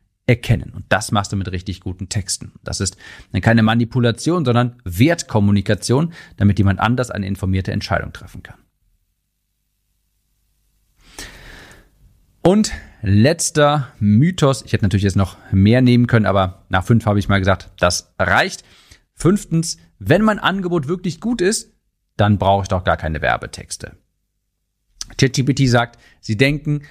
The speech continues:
mein Coaching ist großartig, meine Inhalte sind stark und wer es braucht, der sieht das sofort. Ich muss nicht großartig texten. Und ich denke, durch das Ausschweifen, gerade bei dem letzten Punkt, den ich hatte, siehst du schon, für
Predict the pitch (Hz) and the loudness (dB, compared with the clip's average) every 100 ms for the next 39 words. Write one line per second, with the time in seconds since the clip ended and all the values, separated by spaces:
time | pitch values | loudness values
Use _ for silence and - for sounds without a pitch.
0 | _ - 127 123 208 220 175 170 - 123 | _ -4 -2 0 0 -2 -6 -6 -2 0
1 | 190 - 131 143 135 120 113 170 180 147 | 0 0 -2 -2 -4 -2 -2 -2 -2 -2
2 | 135 107 104 - - 147 160 - _ - | -4 -2 -2 -2 0 0 -2 -8 _ -14
3 | 95 101 98 - - 113 120 143 - 113 | -8 -4 -4 -6 -4 2 2 2 -2 -4
4 | 101 117 117 120 107 107 - 135 147 - | -2 -4 -2 -4 -2 -4 0 0 0 -4
5 | 117 - 101 117 117 - - 107 101 - | -6 -2 0 0 0 -6 0 0 0 -6
6 | - 87 90 - 78 87 - - - - | -6 -4 -4 -2 -4 -4 -12 -14 -12 -12
7 | - - _ _ _ _ _ _ _ _ | -14 -20 _ _ _ _ _ _ _ _
8 | _ _ _ _ _ _ _ _ - 101 | _ _ _ _ _ _ _ _ -2 0
9 | - 104 104 107 101 101 - 107 147 - | 2 0 2 0 0 -2 -2 0 0 0
10 | 120 123 123 98 98 107 98 98 95 107 | 0 0 -2 0 0 0 -2 -2 -2 -2
11 | 143 - - 120 127 120 123 113 110 120 | -4 -8 -14 -6 -2 0 0 0 0 0
12 | 104 110 - 127 - 110 113 - - - | -2 -2 -2 -4 0 0 0 -4 -20 -20
13 | _ _ - 113 107 104 - | _ _ 4 4 4 0 -4